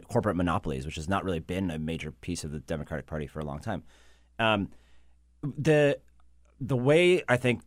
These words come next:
to look at last year's election, or a way to look at last year's election, is not left-right, which is the way we've always looked at politics, but populist versus establishment. And the people who succeeded unexpectedly, Bernie Sanders and Donald Trump, capitalized on the populist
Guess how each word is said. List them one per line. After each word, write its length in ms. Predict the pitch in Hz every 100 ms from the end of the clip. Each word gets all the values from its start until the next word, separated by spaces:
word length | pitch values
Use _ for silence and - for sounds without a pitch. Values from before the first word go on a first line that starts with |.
| -
to 120 | 117
look 220 | 107 113
at 200 | 107 82
last 300 | 95 98 -
year's 140 | 98
election, 280 | 92 92 82
or 120 | 82 -
a 140 | 104
way 180 | 95 92
to 80 | 85
look 140 | 85
at 80 | 85
last 160 | 82
year's 140 | 87 82
election, 340 | 85 82 80
is 320 | - 95 85 - -
not 260 | - 104 110
left-right, 600 | 104 104 - 80 90 82
which 120 | 80
is 60 | 80
the 60 | 85
way 60 |
we've 180 | 85 85
always 200 | 104 101
looked 120 | 92
at 60 | 82
politics, 400 | 87 78 80 -
but 240 | 95 87
populist 680 | - 104 92 98 92 85 -
versus 540 | 90 80 85 82 80
establishment. 760 | - - 80 78 80 82 78 - - _ _
And 320 | 95 92 87 82
the 60 |
people 320 | 82 135 139
who 240 | 113 117 95
succeeded 760 | - 98 - 127 113 104 92 - 101
unexpectedly, 800 | 101 - 185 175 127 98 98 92
Bernie 280 | - 101
Sanders 380 | 101 104 98 92
and 100 | 90
Donald 240 | 92 90 90
Trump, 280 | 127 104 - - _ _ _ _ -
capitalized 500 | 127 117 113 101 95
on 80 | 87
the 60 |
populist 760 | - 92 87 85 78 - -